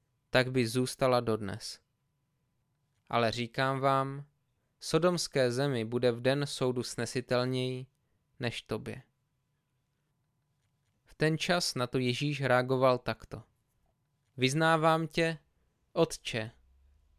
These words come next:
Pane nebe a země, že jsi tyto věci ukryl před moudrými a učenými lidmi a odhalil jsi je neučeným lidem.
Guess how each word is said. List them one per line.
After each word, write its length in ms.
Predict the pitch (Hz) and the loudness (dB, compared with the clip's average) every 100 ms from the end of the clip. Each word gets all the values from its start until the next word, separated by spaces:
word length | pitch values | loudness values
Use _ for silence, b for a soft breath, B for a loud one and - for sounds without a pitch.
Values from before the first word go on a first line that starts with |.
| - | 4
Pane 320 | 160 160 131 | 4 6 4
nebe 320 | 139 139 151 | 4 4 4
a 140 | 151 | 4
země, 540 | 139 139 135 120 104 123 _ _ _ _ _ _ _ | 2 2 0 -2 -6 -10 _ _ _ _ _ _ _
že 160 | 131 160 | 0 2
jsi 260 | 185 226 | 2 0
tyto 360 | 208 208 214 190 | 0 -2 0 2
věci 420 | 143 151 - 190 | 4 2 2 -2
ukryl 500 | - 175 - 180 180 | -4 -4 2 2 2
před 240 | 180 180 147 | 0 -2 2
moudrými 720 | 135 147 156 165 175 170 170 | 4 6 6 2 2 0 -2
a 180 | 165 - | -4 -4
učenými 600 | 147 - 170 175 175 156 | -4 -2 0 0 0 2
lidmi 520 | 120 123 127 139 147 - _ _ _ _ _ _ _ | 2 2 2 -2 -2 -8 _ _ _ _ _ _ _
a 240 | 139 - - | -4 -4 0
odhalil 520 | 147 156 170 180 180 | 0 4 4 4 2
jsi 280 | 185 - 196 | 0 -2 0
je 120 | 180 | 2
neučeným 720 | 147 151 190 - 180 175 170 | 2 0 0 -4 -2 0 0
lidem. 500 | 165 151 113 104 120 | 0 0 0 -4 -12